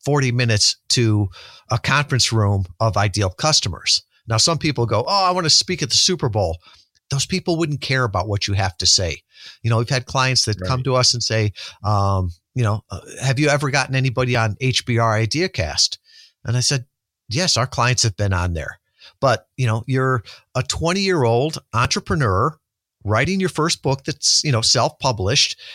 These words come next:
Speaker 1: You've got a great story to tell, but it's not a great story for, um,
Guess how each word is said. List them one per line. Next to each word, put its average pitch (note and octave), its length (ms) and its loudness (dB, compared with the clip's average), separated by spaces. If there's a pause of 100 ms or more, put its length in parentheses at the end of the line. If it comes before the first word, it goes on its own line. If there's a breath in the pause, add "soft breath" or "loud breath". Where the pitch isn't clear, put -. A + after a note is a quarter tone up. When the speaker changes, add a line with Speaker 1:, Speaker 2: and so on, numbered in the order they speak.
Speaker 1:
You've C3 180 0
got D#3+ 180 0
a D#3 60 0
great D#3 340 0
story F#3 340 2
to C3 80 0
tell, F#2+ 420 0 (440)
but B2 180 -4
it's C3 160 0
not C#3+ 160 0
a C3+ 60 -2
great A#2 260 0
story G#2+ 640 2 (320 loud breath)
for, G#2 760 2
um, F2+ 520 0